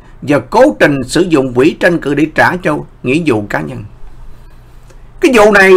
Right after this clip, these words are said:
hai đường, đường nào ông Trump cũng bị truy tố cả, bởi vì mục đích chính trị. Nếu ông Trump sử dụng một trăm ba mươi ngàn đô la từ cái quỹ tranh cử, ông Trump cũng bị truy tố là bởi vì tụi nó liệt vào cái này là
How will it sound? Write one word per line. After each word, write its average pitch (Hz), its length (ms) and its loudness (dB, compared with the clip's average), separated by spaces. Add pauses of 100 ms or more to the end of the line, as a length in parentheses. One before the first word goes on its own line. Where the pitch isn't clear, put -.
hai 269 360 2
đường, 196 280 6
đường 170 180 6
nào 165 140 4
ông 175 160 0
Trump 190 200 2
cũng 180 100 -4
bị 143 140 0
truy 151 80 2
tố 156 280 -4
cả, - 120 -14 (1120)
bởi 165 160 2
vì 156 100 4
mục 147 160 -4
đích 170 160 -6
chính 170 160 -4
trị. - 140 -6 (1300)
Nếu 269 160 4
ông 254 140 2
Trump 226 240 4
sử 226 80 -4
dụng 196 180 2
một 165 160 0
trăm 214 260 2
ba 214 260 4
mươi 175 120 2
ngàn 156 220 0
đô 165 100 4
la 180 180 2 (1500)
từ 180 140 8
cái 240 180 -2
quỹ 180 280 4
tranh 208 200 4
cử, 170 180 2
ông 202 260 0
Trump 196 300 2
cũng 190 100 -2
bị 151 200 2
truy 180 120 6
tố 202 160 2
là 240 80 0
bởi 165 140 2
vì 160 80 2
tụi 160 160 -2
nó 208 80 0
liệt 156 320 4
vào 143 220 4
cái 196 120 -4
này 143 240 2
là 123 280 0